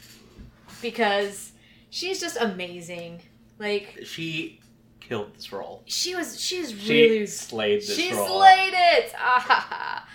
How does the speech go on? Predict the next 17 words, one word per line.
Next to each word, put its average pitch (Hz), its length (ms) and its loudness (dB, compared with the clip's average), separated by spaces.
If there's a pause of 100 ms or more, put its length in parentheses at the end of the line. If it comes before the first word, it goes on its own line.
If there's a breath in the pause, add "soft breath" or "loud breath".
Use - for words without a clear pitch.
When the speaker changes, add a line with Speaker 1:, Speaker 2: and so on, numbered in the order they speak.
(280 loud breath)
Speaker 1:
Um, 226 360 0
no, 277 80 -2
she's 392 240 -6
just 480 180 -4
really, 240 420 2
really 208 260 0
good, 180 440 -4 (100)
and 180 460 -8 (680 loud breath)
I 269 180 4
loved 208 260 2
her. 196 180 2
And 202 320 -2
I 269 320 4
watched 214 560 2
a 220 60 -6
lot 196 300 0
of, 190 120 -6